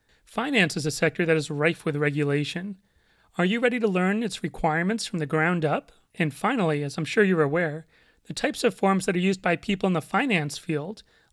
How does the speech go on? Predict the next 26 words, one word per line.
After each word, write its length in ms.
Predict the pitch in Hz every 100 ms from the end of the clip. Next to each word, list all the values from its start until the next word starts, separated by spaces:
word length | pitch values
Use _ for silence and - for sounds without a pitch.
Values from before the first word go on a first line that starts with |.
| -
likely 300 | 247 - 220
differ 400 | 202 226 - 185
from 180 | 180
those 480 | 160 156 156 151 - _ _ _
against 380 | 190 202 208 -
which 220 | 208 -
your 120 | 202
offerings 440 | 190 170 - 170 -
have 120 | 156
been 120 | 156
optimized. 800 | 156 156 - 151 175 - - - _ _ _ _ _ _ _ _ _ -
Do 100 | 170
you 60 |
know 140 | 226 302
how 160 | 233
long 320 | 196 180 190 214
firms 400 | - 175 196 208
in 60 |
the 60 | 202
financial 460 | - 175 175 170
industry 320 | 190 185 - 208
are 60 |
required 440 | 165 147 - 196 147
to 60 |
keep 340 | - - 165 -
documentation? 880 | 220 214 240 233 196 247 214 277